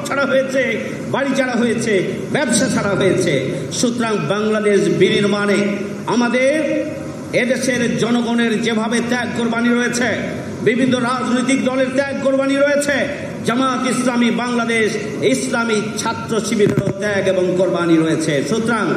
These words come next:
আগামী দিনে নতুন বাংলাদেশ বিনির্মাণে সবাই মিলে আলাপ আলোচনা করেই অতীতের পর্যালোচনা করে আগামী দিনের একটি নতুন নির্দেশনা তৈরি করে আসুন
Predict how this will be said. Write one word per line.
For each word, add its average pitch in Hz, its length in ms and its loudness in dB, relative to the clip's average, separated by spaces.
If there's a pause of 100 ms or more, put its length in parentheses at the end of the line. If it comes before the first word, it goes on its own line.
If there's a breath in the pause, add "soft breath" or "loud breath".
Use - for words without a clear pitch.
(440)
আগামী 311 340 4
দিনে 339 220 4 (600)
নতুন 285 320 2 (260)
বাংলাদেশ 262 460 0 (200)
বিনির্মাণে 240 540 2 (500)
সবাই 240 380 -2 (240)
মিলে 220 200 2
আলাপ 220 360 -2
আলোচনা 208 380 0 (120)
করেই 294 280 2 (480)
অতীতের 240 460 0 (140)
পর্যালোচনা 214 640 0
করে 196 240 4 (480)
আগামী 208 340 0
দিনের 185 260 6 (280)
একটি 185 160 2 (260)
নতুন 214 380 2 (240)
নির্দেশনা 196 640 4 (120)
তৈরি 180 220 6
করে 185 180 2
আসুন 262 400 0